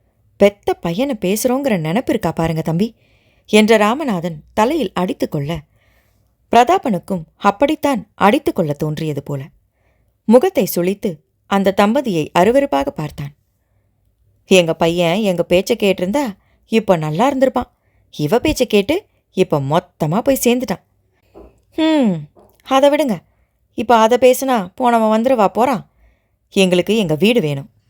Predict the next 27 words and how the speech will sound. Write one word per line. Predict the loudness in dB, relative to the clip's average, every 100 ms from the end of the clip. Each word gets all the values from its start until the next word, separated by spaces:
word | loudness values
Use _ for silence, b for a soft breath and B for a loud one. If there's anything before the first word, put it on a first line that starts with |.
| _ _ _ -8
இவளை | -4 0 2
ஒழுங்கா | 2 2 0 2
காலி | 2 0
பண்ண | -2 -6
சொல்லுங்க. | -6 -8 -10 -14 _ _ _ _ _
இல்லனா | -6 -2 0 0 0 -2 -8 _
எல்லா | -4 0 2 0 -2
சாமானையும் | -2 -2 -2 -2 0 0
வெளியில | 0 0
எடுத்து | 0 -2
போட்டு | -4 -4 -2 -6 _ _ _ _
அவளை | -4 -2 -2 0
விரட்டி | 0 0 -2
விட்டுருவோம்" | -2 -6 -8 _ _ _ _ _ _
என்றார் | 2 2 2 -2 -4
அந்த | -6 -6 -4
பெண்மணி. | -4 -4 -6 -10 _ _ _ _ _ _ _ _ _ 2
"ஏமா?" | 2 4 0 -6 _ _ _
என்று | 0 2 4
ராமநாதன் | 2 0 -2 -4 -4 -6
சண்டைக்கு | -2 -2 -2 -4
கிளம்ப, | -6 -6 -2 -4 -6 _ _ _ _ _ _ _ _ _ -4
"நீங்க | 2 4 4
கொஞ்சம் | 0 0 0
இருங்க | 0 0 -2
மிஸ்டர் | -2 -4
ராமநாதன்" | -4 -4 -4 -6 -10